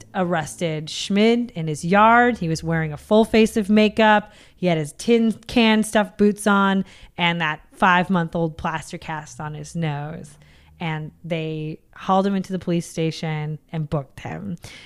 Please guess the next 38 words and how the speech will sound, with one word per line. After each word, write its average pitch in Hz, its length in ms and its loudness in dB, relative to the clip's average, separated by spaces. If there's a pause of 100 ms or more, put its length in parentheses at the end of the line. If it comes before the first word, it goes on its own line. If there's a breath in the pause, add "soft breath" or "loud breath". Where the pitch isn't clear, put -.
(320 loud breath)
John 247 360 4
Saunders 202 680 2
and 165 200 -8
Mary 185 240 2
French 170 540 -6
both 214 300 2
pled 196 260 2
guilty. 165 680 0
Mary 214 280 4
got 202 200 0
five 175 400 2
years 170 680 -2
and 170 180 -4
Saunders 165 380 -4
got 165 200 -12
life. 156 540 -12 (600 soft breath)
And 175 500 0 (100)
at 220 160 0
the 214 60 -2
trial, 226 600 2
it 196 120 -6
came 180 300 -4
out 165 260 -4
that 165 340 -6 (180 soft breath)
aside 262 500 -2
from 381 140 -8
the 302 40 -4
people 202 600 -4 (120)
directly 175 580 -2
involved, 160 360 -8
so 185 120 -10
we 170 60 -8
were 175 80 -8
talking 170 560 -12
John 262 260 4
Saunders, 196 600 -2
Mary 208 360 4
French, 156 760 -4